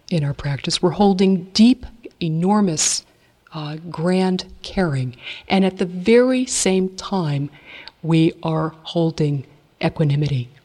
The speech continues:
We are holding letting go and a sense of balance. We can't miss one of the two. If you say, "Teach me how to care," without the not to care, it doesn't work. If you say, "Teach me not to care," that definitely, absolutely doesn't work.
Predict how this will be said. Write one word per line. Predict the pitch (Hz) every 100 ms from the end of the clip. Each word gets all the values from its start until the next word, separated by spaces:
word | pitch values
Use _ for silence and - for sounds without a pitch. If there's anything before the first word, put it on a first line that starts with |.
| _ 147
We | 147
are | 147 147
holding | - 156 147 147 -
letting | 170 147 147 143
go | 143 139 135 127 - _ _ _ _ -
and | 139 135 135 -
a | 160
sense | - - 143 135 - -
of | 147 139 135
balance. | 139 143 147 135 - - _ _ _ - - - - - -
We | 220
can't | 220 - 311 311 -
miss | 202 220 226 -
one | 170 160 185 180
of | 170
the |
two. | - - 170
If | 143 180
you |
say, | - 185 185
"Teach | 185 - 220
me | 208
how | 185
to | 175
care," | 175 185 175
without | 165 156 - 185 190
the | 175
not | 156 185 208
to | 180
care, | 156
it | 143
doesn't | 143 147
work. | 151 139 - - - -
If | 170
you | 175
say, | - 175
"Teach | - - -
me | 160
not | 156 151 160 254
to | 151
care," | - 165
that | 139 135 - - 139
definitely, | 123 165 - 147 147 143 -
absolutely | 151 - 143 147 220 - 147
doesn't | 139 131 -
work. | 143 131 -